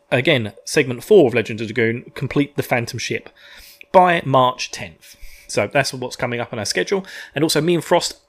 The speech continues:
are going to be recording our Final Fantasy twelve review. <laughs> Oh, yes. Very,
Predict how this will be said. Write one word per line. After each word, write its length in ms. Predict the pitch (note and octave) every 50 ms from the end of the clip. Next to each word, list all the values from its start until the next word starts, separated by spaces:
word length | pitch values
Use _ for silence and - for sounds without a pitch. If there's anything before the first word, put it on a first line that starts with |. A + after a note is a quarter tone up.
| _ F3
are 440 | F#3 G3+ G3 F#3 F#3 F#3 F3+ - _ _ _ _ _ _ _ _ - C#3+ C#3+ C#3
going 320 | C#3 F#3 F#3 F#3+ G3 F#3+
to 100 | F3+ -
be 100 | - F3+
recording 500 | E3 D#3+ D3+ - D#3+ D3 D3 D#3 D3+ D3+
our 120 | C#3+ B2 B2+
Final 520 | - - - D3+ D3+ D#3 D#3+ D#3+ D#3+ E3 -
Fantasy 540 | - - - B2+ A#2+ A#2+ - A#2+ - C3 A#2+
twelve 520 | - - - B2 A2+ A2+ G#2+ A2 A2 - -
review. 640 | B2+ A2 A2 A2 G#2+ G#2+ G#2+ G2 F#2+ F2+ F2 F2+ - -
<laughs> 60 | _ _ - -
Oh, 320 | - - - D#3 C3 A2 G#2
yes. 480 | - G#2 A3 G#3 E3+ - - - - - - - - - - - - _ _
Very, 500 | C#3 A#2+ A2+ C#3 D3 D3 D3 C#3+ C3+ C3+